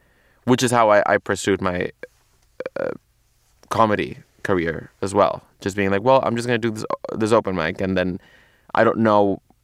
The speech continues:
what the next steps are. I just know that right now, this is what I'm gonna do."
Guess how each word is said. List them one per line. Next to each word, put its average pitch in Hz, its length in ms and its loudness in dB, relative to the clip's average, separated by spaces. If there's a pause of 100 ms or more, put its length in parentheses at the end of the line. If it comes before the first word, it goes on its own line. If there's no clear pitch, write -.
(200)
what 104 240 0
the 104 80 -2
next 98 220 0
steps 104 280 0
are. 143 320 2
I 107 100 0
just 98 200 -2
know 101 120 2
that 95 260 0
right 110 180 0
now, 101 460 0 (540)
this 98 200 0
is 95 100 -10
what 92 140 0
I'm 87 80 -6
gonna 90 160 -6
do." 78 260 -4